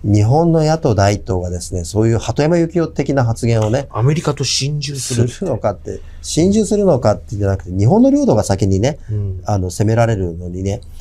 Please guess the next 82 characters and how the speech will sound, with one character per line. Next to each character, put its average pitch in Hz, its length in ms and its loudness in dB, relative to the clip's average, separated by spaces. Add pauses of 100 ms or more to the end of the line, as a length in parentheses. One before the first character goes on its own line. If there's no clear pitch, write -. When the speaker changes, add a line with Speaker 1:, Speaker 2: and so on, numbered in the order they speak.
(120)
Speaker 2:
そ 160 220 0
う 180 80 2
い 180 140 2
う 180 40 0
よ 185 100 0
う 170 40 2
な 123 100 4
認 107 240 2
識 - 220 -4
を 110 40 2
持 117 140 2
っ - 20 -2
て 117 160 -6
い 110 40 0
る 120 120 0
か 156 120 0
ら 131 140 4
ね、 98 140 -2
こ 95 160 -6
の 92 260 -2
立 98 220 -2
憲 98 180 2
民 98 100 0
主 - 80 -8
党 117 80 -4
っ - 20 -10
て 147 100 -4
い - 20 2
う - 20 2
の 104 80 2
は 95 140 -2
相 101 140 -4
変 - 20 -6
わ 101 80 2
ら 92 80 0
ず 85 80 -8
ダ 95 100 4
メ 98 60 4
な 90 80 0
政 90 300 -6
党 - 20 -8
だ 92 100 -4
と、 - 180 -8 (480)
え - 40 -4
ー、 113 40 4 (140)
い 101 260 2
う - 20 0
ふ 104 140 0
う 98 40 2
に 95 120 0
思 95 220 -2
う 95 40 -2
ん 87 80 -4
で 87 80 -6
す - 120 -12
け - 80 -12
ど - 80 -14
ね。 101 160 -8
Speaker 1:
ま 127 60 -4
あ、 - 20 -6
鳩 147 200 0
山 190 160 0
さ 180 80 -4
ん 175 80 -4
も 156 60 -6
こ - 140 -4
れ 143 60 4
は 127 140 0
あ 127 40 0
り 127 80 4
ま 110 100 2
す - 120 -10
ね。 92 120 -12 (160)
手 110 80 -2
元 104 180 4
の 95 100 -2
資 92 160 -12
料 82 100 -14
で - 80 -16
は。 - 60 -18
Speaker 2:
う - 20 -18
ん。 - 20 -18